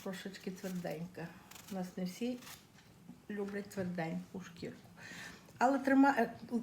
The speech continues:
не все зрізаю, тому щоб в нас не була каша. Нарізаю любими кусочками. Ми їх будемо варити все рівно до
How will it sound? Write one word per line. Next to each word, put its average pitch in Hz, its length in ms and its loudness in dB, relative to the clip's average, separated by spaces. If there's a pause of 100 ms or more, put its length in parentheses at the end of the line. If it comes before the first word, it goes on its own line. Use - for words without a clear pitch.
не 233 220 12
все 196 340 6
зрізаю, 226 560 2
тому 233 280 2
щоб 202 260 -4
в - 20 -4
нас 208 240 -2
не 202 80 0
була 180 320 -2 (100)
каша. - 360 -6 (1300)
Нарізаю 269 520 6
любими 247 480 6 (1040)
кусочками. 196 800 -2 (1500)
Ми 220 180 0
їх 208 160 -4
будемо 196 340 -4
варити 185 320 -2
все 180 220 -6
рівно 190 360 0 (760)
до 190 280 -2